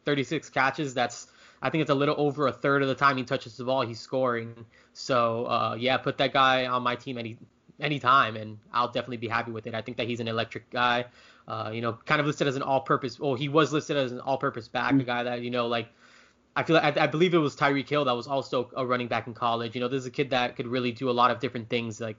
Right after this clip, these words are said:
Speaker 1: it's one of those guys, you, you just put the ball in his hands and he'll find a way to make a play. I think that's a good way to describe Rashard Smith. Not saying he is Tyreek Hill, but, you know, he flashes the elite speed. He flashes the ability to just do it all, you know, be able to carry the ball out of the backfield, catch the ball from the slot. I think that this is a,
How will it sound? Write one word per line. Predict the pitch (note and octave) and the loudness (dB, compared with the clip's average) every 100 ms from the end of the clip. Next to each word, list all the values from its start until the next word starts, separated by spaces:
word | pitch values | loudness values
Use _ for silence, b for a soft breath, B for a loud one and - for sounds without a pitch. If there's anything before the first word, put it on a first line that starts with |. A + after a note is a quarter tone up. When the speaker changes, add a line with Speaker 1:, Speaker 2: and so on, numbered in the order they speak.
| - | -16
Speaker 1:
it's | B2 | -8
one | D#3 | -2
of | C#3+ | 0
those | |
guys, | A#2+ C3+ | 2 0
you, | C3 C#3 E3 | 0 -4 0
you | E3+ | 4
just | F3+ | 4
put | F#3 D3 | 2 0
the | |
ball | C3 | 2
in | B2+ | 2
his | A2 | 0
hands | A2+ A2 A#2+ | -6 -6 -6
and | A#2 | -6
he'll | G#2+ C3 | -4 0
find | C3 B2 | 2 0
a | |
way | A#2+ | 0
to | A#2 | -4
make | A#2 | -6
a | - | -8
play. | - A#2 A2 - b b | -8 -6 -8 -12 b b
I | |
think | C3 C#3+ | -2 0
that's | B2+ | 0
a | |
good | B2+ B2+ | 0 2
way | B2+ | 2
to | B2 A#2+ | 2 0
describe | A#2 A#2 A2+ - B2 | -2 -8 -4 2 2
Rashard | A#2+ A2+ A#2+ A2+ | 0 0 0 0
Smith. | B2+ A#2+ | -6 -2
Not | C3 B2 | 0 0
saying | C#3+ A2+ | 0 -2
he | B2 | -4
is | A#2 B2+ B2 - | -2 -2 -2 -2
Tyreek | B2+ A#2+ B2 A#2+ | 0 0 -2 -4
Hill, | B2+ B2 C3 B B B | -2 0 -2 B B B
but, | C3 C3 | -2 0
you | B2 | 0
know, | C3 B2 | -2 0
he | C3+ | -2
flashes | A2+ C#3 A#2+ C3 | 4 4 4 -4
the | A#2+ B2 | -4 -4
elite | A#2+ A#2+ | -4 -6
speed. | A#2 - A#2 A#2 A2+ | -8 -12 -8 -6 -8
He | A#2+ B2 A#2 | -6 -4 -4
flashes | - D3 B2+ C3+ | 0 0 2 0
the | A#2+ B2+ | -4 -4
ability | B2 B2 B2 | 0 0 0
to | A#2+ | 0
just | A#2+ A#2+ - D3 | -2 -6 -10 -8
do | C#3+ C3 | -2 2
it | B2+ | 4
all, | A#2+ A#2+ A#2+ B B B | 4 4 0 B B B
you | B2 | -4
know, | |
be | A#2 C3+ | 0 0
able | C3 | 0
to | |
carry | - C3+ | 0 0
the | B2+ | 2
ball | B2 | 4
out | B2 | 4
of | A#2+ | 4
the | |
backfield, | A#2 A#2 - B2 A#2 | 2 -2 -2 -6 -4
catch | - A#2+ | -2 -2
the | - | -4
ball | A#2+ A#2+ | -4 -4
from | B2+ | -4
the | A2+ | -10
slot. | - B2+ A#2+ | -8 -2 0
I | A#2 | -2
think | A2+ A#2+ | -6 -8
that | B2 | -8
this | B2+ A2 | -10 -10
is | A#2+ | -6
a, | A#2 A2+ G#2+ | -2 -2 -4